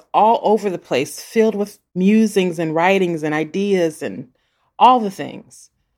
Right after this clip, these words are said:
inventions and all the things. I'm like a mad scientist at home. Most people don't know that. And then my love for the arts. Like, I feel such a connection to God when I experience art.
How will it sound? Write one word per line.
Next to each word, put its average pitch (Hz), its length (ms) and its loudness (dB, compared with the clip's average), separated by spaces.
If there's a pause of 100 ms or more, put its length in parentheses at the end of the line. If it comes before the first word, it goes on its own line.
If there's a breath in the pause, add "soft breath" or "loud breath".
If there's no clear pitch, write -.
(180)
inventions 165 880 -2
and 143 240 -10
all 262 200 2
the 208 120 -4
things. - 500 -18
I'm - 160 -10
like 196 160 -4
a 185 40 -2
mad 185 360 0
scientist 180 520 -2
at - 80 -6
home. 117 320 -10 (120)
Most 311 180 -4
people 285 200 0
don't 247 160 2
know 247 140 0
that. 135 300 -4 (420)
And 208 200 0
then 233 560 2 (600)
my 226 140 2
love 220 300 2
for 208 120 -4
the 190 120 0
arts. - 640 -4 (360)
Like, 190 200 0 (180)
I 202 680 -2
feel 202 680 -2
such 185 320 -6
a 175 40 -8
connection 180 580 -6
to 151 100 -2
God 160 420 0
when 135 180 -8
I 151 140 -4
experience 135 720 -6 (140)
art. - 340 0